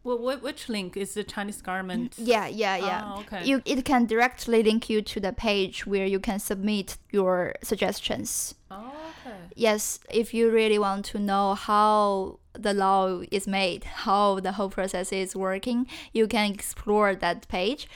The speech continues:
Speaker 2: But if you just want to submit your opinion, there is a, a blank for you to fill in what you are going to say. They will collect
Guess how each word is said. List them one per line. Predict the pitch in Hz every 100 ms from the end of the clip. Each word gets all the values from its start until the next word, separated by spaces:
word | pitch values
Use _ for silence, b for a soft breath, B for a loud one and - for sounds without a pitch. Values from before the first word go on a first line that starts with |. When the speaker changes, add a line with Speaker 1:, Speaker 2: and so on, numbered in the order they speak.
| B -
Speaker 2:
But | 214 202
if | 202 196 -
you | 214
just | 208 202 202
want | 202 196
to | 196
submit | - 185 196 190 -
your | 196 180 -
opinion, | 190 - 196 196 180 165 B -
there | 208 214
is | 202 196 -
a, | 185 185 180 - -
a | 196
blank | 202 196 180 - - -
for | - 208
you | 208 202
to | -
fill | 208 196
in | 196 196 190
what | 196 196 190
you | 190
are | 175
going | 170 170
to | 190 190
say. | - 233 - -
They | 285
will | 294 262
collect | - 240 220